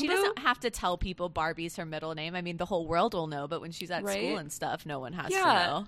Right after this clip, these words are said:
Speaker 2: I feel like at this point, there is not, there, I don't know if there's a name that somebody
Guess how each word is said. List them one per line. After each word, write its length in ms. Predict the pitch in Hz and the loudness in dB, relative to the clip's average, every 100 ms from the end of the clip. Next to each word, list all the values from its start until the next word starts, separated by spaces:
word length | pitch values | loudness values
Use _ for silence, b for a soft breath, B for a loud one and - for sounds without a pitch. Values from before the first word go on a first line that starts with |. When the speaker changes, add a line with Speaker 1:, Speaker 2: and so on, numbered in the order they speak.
| - | 0
Speaker 2:
I 120 | 247 | 0
feel 160 | 285 330 | 2 0
like 180 | 320 254 | 2 0
at 120 | 240 | -2
this 160 | 208 - | -2 -2
point, 360 | 175 151 - | 0 0 2
there 120 | 190 | 2
is 140 | 208 226 | 2 2
not, 320 | 240 240 - - | 2 4 2 -2
there, 400 | 262 269 262 - - | 2 2 2 -2 -4
I 80 | 220 | -2
don't 260 | 254 247 | 0 0
know 100 | 220 | 0
if 80 | 214 | 0
there's 220 | 190 185 | 0 2
a 60 | 185 | 0
name 280 | 165 160 156 | 2 2 2
that 180 | 143 | 0
somebody 480 | - 151 143 147 143 | -2 0 0 -2 -4